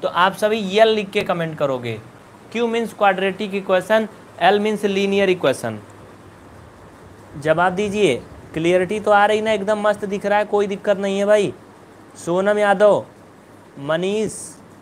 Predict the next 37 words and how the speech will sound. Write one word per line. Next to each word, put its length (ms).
एमआर 340
कुमार, 340
पूजा 320
यादव, 440
रितेश, 540
अरविंद, 600
सब 180
कुछ 200
ठीक 160
चल 180
रहा 100
है 60
ना 80
भैया? 360
किसी 260
को 140
कोई 260
issue 200
नहीं 200
है 80
ना? 200
मैंने 260
पूछा 420
अगर 220
ये 100
द्विघात 480
समीकरण 460
है 140
तो 120
आप 220
क्यों 180
लिखोगे, 520
अगर 260
ये 140
linear 440
equation 500
है 240